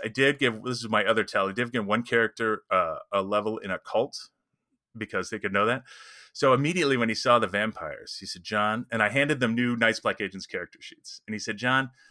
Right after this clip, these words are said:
'cause of my occult, can I be paranoid and actually have, like, a clip of silver bullets?"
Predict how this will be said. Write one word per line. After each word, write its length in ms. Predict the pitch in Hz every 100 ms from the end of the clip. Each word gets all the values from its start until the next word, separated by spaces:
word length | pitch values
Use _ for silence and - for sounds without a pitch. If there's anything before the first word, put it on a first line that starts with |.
| - _ _ _
'cause 160 | - 143
of 80 | 147
my 200 | 147 127 _ - _
occult, 340 | 127 - 131 -
can 120 | 123
I 60 |
be 120 | 151 165
paranoid 400 | 127 123 123 110
and 80 |
actually 320 | 90 104 110 95
have, 220 | 104 98
like, 160 | 98
a 80 | 95
clip 300 | - 110 98
of 120 | 101
silver 300 | - 110 107 101
bullets?" 480 | 95 104 - -